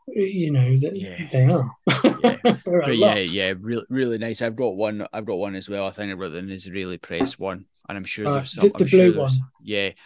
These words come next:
Speaker 2: I'm sure
Speaker 1: Yeah.
Speaker 2: there was someone else who did another book as well. Um,
Speaker 1: Yeah.
Speaker 2: but I can't, I can't remember who. But yeah, it's, it, it
Speaker 1: I've been trying to get Everglades, but it's like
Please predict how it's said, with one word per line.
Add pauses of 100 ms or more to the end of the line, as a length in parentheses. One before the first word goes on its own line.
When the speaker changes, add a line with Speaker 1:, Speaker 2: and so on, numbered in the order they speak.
Speaker 2:
I'm
sure
Speaker 1:
Yeah.
Speaker 2:
there
was
someone
else
who
did
another (400)
book (840)
as
well. (600)
Um,
Speaker 1:
Yeah.
Speaker 2:
but
I
can't,
I
can't
remember
who.
But
yeah,
it's, (240)
it,
it
Speaker 1:
I've
been
trying
to
get (300)
Everglades,
but
it's
like